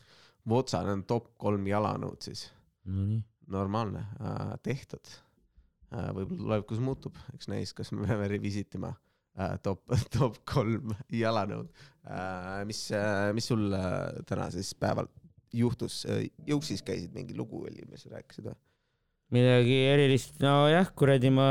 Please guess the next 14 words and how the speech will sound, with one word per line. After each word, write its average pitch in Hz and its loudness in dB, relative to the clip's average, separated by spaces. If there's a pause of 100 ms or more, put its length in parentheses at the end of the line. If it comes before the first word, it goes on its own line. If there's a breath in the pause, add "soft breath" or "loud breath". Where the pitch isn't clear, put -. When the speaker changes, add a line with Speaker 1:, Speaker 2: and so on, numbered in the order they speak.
(160)
Speaker 2:
Jõuksis 135 4
olid, 131 6
äh, 131 6
kõik, 151 4 (100)
kõik 147 0
oli 135 8
täis, 151 4
kapid 123 4
olid 101 0
täis, 131 4
noh. 98 4
Speaker 1:
Mis 98 6
tegid 110 0
siis? - -12